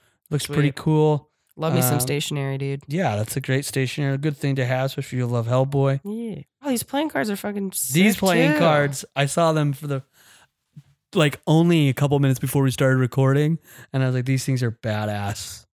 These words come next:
Speaker 2: They're great.
Speaker 1: Like, all the kings are cool.
Speaker 2: Five bucks?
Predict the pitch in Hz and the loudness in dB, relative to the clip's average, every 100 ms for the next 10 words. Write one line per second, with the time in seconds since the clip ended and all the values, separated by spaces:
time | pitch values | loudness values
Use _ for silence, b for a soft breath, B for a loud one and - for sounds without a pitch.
0 | - 247 277 208 208 269 311 156 - _ | -4 -2 -2 -2 0 0 0 -4 -12 _
1 | _ _ _ - 131 113 - - - 131 | _ _ _ -10 -8 -8 -10 -20 -2 0
2 | 151 147 - 131 131 139 143 139 - 151 | 2 0 0 0 2 0 0 -4 -2 0
3 | 151 151 139 190 196 220 - 160 233 - | 2 0 -2 -2 -2 -2 -4 -2 -2 -4
4 | - - - | -10 -10 -12